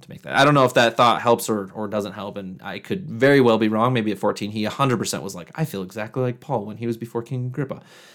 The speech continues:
which is, it doesn't really matter if it was then or now. I just think that one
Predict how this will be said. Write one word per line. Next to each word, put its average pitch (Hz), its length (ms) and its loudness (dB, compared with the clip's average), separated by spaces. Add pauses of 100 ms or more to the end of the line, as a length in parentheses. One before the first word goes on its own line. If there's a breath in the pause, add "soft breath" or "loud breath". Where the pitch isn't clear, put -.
(320 loud breath)
which 101 380 -2
is, 92 300 -2 (140)
it - 120 -6
doesn't - 360 -14 (220)
really 95 320 -2
matter 90 540 -2
if 95 100 -12
it 101 40 -2
was 95 120 -6
then 92 240 -2
or 80 100 -8
now. 87 200 -4
I 92 80 -2
just 85 160 -6
think 90 160 -10
that 98 180 -10
one 92 160 -12